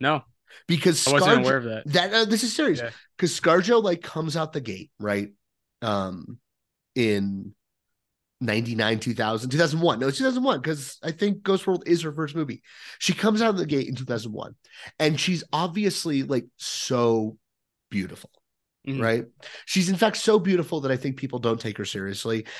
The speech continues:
Speaker 2: And when your really big, good performances are Lost in Translation and, um, Ghost World, which are such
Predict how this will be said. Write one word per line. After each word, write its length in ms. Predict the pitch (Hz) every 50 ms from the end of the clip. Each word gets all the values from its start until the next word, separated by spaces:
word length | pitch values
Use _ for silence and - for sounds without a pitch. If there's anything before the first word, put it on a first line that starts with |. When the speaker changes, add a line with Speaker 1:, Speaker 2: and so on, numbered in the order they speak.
| - -
Speaker 2:
And 240 | - 135 135 131 117
when 600 | 113 131 135 139 139 139 143 143 147 143 135 135 _ _ _ _ _ _ _ _ _ _ _ _ _
your 420 | 139 123 135 135 120 107 104 - - _
really 540 | - 110 110 113 123 127 135 139 151 156 147
big, 580 | 131 95 - - - 123 120 120 120 120 117 -
good 300 | - 110 107 107 107 -
performances 800 | - 120 110 - - 113 107 104 110 104 - - 113 110 101 - -
are 320 | 110 107 104 104 104 104
Lost 380 | 98 101 101 98 101 - - -
in 100 | 113 101
Translation 960 | - - 110 104 101 98 95 98 95 95 - - 113 104 101 101 107 107 - _ _ _ _ _ _ _ -
and, 540 | 117 101 98 98 98 101 101 - - 107 - - - - -
um, 540 | 107 101 92 85 78 - 95 92 110 113 - _ _ _ _ _ 131 117
Ghost 340 | 104 101 98 98 - -
World, 400 | 113 110 113 117 120 127 - - - - -
which 240 | - 139 135 131 -
are 80 | 127 123
such 580 | - - - - 113 120 - - - - -